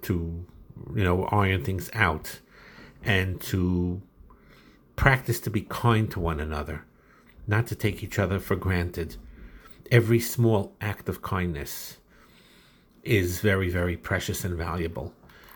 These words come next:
And all these things need to be un-, uh, done, not in, in the bedroom per se,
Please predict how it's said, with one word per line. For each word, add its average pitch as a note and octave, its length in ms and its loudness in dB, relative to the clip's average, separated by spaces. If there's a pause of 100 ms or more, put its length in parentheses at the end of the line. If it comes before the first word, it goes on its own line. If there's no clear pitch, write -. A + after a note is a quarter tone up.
(140)
And E2+ 340 0
all A#2 200 4
these A#2 220 2
things G2 280 -4
need G2 200 -4
to F#2 60 -8
be F#2 200 -4
un-, F#2 320 -4
uh, A2 120 -6
done, G2+ 520 2 (320)
not F#2+ 420 0
in, F#2+ 320 -4 (320)
in F#2+ 120 -2
the G2 80 0
bedroom G#2+ 420 2
per F#2+ 160 -4
se, - 380 -6